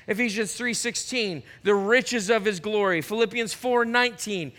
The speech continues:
his riches in glory in Christ Jesus. Colossians one twenty-seven,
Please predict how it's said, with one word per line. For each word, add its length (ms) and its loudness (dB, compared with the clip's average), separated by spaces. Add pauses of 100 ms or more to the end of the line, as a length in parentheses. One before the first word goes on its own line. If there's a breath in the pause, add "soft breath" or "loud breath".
(140 loud breath)
his 340 0
riches 720 2 (180 loud breath)
in 220 0
glory 500 4
in 240 -2
Christ 400 2
Jesus. 480 -4 (240 loud breath)
Colossians 560 2
one 220 -2
twenty-seven, 720 0